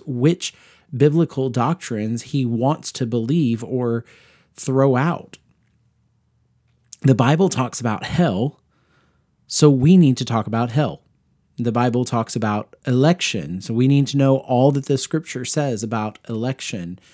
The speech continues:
We study systematic theology because doctrine matters, not just in the sense that we need to hold to Jesus' teaching,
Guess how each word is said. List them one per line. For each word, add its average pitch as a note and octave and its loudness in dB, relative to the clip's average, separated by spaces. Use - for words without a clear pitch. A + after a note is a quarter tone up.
We C3 -4
study D#3+ 0
systematic C3 -4
theology B2 -4
because C3 -4
doctrine C3 -4
matters, B2+ -2
not C3+ -2
just D#3 -6
in C3+ -2
the B2 -4
sense C#3 -6
that - -12
we B2+ -4
need C3 -2
to A2+ -6
hold E3 2
to C#3+ -2
Jesus' A#2+ -4
teaching, G#2+ -4